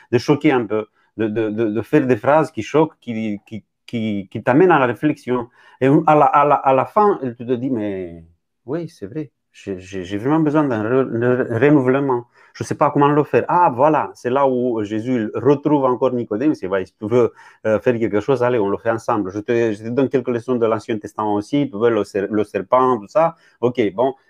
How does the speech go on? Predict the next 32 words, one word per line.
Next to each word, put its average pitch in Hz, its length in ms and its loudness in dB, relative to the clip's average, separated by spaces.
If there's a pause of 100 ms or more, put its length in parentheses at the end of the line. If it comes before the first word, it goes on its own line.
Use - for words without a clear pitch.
(120)
Et 101 120 0
là, 127 220 2
à 113 80 -4
partir 107 300 -4
de 117 60 -4
là, 117 100 0
on 120 80 -2
va 107 120 -4
construire. 107 480 -6
Il 143 40 2
n'y 156 60 6
a 160 60 4
pas 190 160 2
de 170 80 -6
condamnation, 160 640 2
mais 151 260 4
il 170 40 4
y 170 60 4
a 156 80 2
quand 190 180 0
même, 175 400 0 (360)
Jésus, 135 380 -2
il 139 180 2
met 165 440 4 (280)
devant 127 280 0
Nicodème 151 580 2
la 135 120 2
situation 143 460 -2
dont 135 200 -2
il 127 80 -6
se 117 140 -6
trouve, 165 420 0